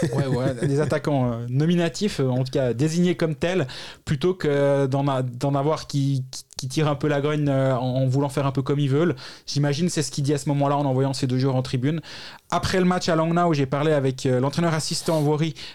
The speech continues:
Speaker 2: euh, Juha Vuori, euh, alors, euh,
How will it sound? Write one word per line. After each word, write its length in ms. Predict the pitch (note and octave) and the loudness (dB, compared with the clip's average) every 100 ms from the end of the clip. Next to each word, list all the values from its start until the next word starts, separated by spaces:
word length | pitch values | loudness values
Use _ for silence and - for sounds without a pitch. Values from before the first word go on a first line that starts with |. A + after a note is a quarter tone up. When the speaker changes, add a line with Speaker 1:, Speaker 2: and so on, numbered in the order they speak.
| - | -2
Speaker 2:
euh, 60 | B2 | 0
Juha 400 | D3 F3 D3+ B2+ | 2 2 0 -2
Vuori, 380 | B2+ C#3+ C#3+ C#3 - - - - _ - - - - C3+ | 0 2 0 -2 -6 -16 -18 -20 _ -20 -16 -18 -6 -2
euh, 680 | C3+ C3 C3 B2+ B2+ B2 - | 0 2 2 2 2 0 -2
alors, 420 | C#3 C3+ B2 - - | 0 0 0 -6 -12
euh, 680 | E3 C3+ A#2+ A#2+ A#2 A#2 A2+ | -8 -2 0 0 -2 -4 -6